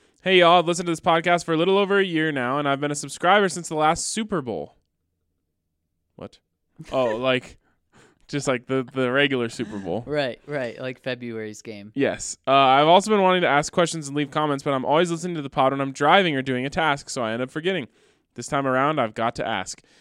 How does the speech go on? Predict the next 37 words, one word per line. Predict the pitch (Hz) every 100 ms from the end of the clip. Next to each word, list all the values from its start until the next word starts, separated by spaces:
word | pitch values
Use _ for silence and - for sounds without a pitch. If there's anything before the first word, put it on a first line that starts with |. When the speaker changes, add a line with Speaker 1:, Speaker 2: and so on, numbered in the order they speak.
| _ _
Speaker 1:
Is | - 143
it | 147
time | - 147 196
to | 196
seriously | 208 208 190
start | 170 180
worrying | 143 175 208
about | 196 208 180
gumballs? | 185 233 208 123 101 104
Hey. | 120 98 - - _ _ _ _ _
I've | 147
had | 180 196
stale | 156 202 202
gum | 160 175 190 165 131 151
Speaker 2:
<laughs> |
Speaker 1:
before, | 139 - 131 135
but | 131
this | 131 160
pack | 190 175
is | 151 127
definitely | 139 139 156 147
expired. | 143 - 120 101 95 - _ - 165 _
I | 143
agree | 147 170
that | 185 160
some | 190 196
players | 160 139 135
are | 123
gamers, | 120 120 117 123 139
and | 143
their | 139
level | 143 156 165
of | 156
play | 170 156
can | 160
increase | 147 170 165
once, | 156 147